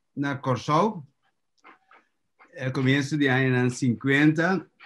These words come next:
Ah, também foi de uma família, ahm, pobre de Roy Santo. Roy Santo é caminho da Cuba Tacuri para Bombay,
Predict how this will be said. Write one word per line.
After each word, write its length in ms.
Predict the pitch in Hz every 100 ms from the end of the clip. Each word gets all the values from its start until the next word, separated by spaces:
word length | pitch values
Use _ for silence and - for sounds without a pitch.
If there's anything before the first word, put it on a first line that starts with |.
| - _ _
Ah, 640 | 151 139 135 123 123 123 123 - - 135
também 340 | 151 160 156
foi 200 | 147 156
de 100 | 147
uma 180 | 147 139
família, 640 | 135 151 135 139 139 143 - _ - - - - -
ahm, 1080 | 131 127 120 117 117 113 113 113 110 107 104 _ _ -
pobre 480 | 180 190 196 208 143 - _
de 180 | 143 147
Roy 220 | 143 156
Santo. 680 | 165 165 160 175 165 226 214 - _ _ _ _ _ _ _ -
Roy 280 | 127 135 147
Santo 920 | 151 139 139 139 135 135 135 135 117 _ - -
é 120 | 135
caminho 320 | 139 127 127 127
da 100 | 127
Cuba 220 | 123 120
Tacuri 540 | 123 123 127 113 120
para 80 | 120
Bombay, 580 | 117 107 113 113 117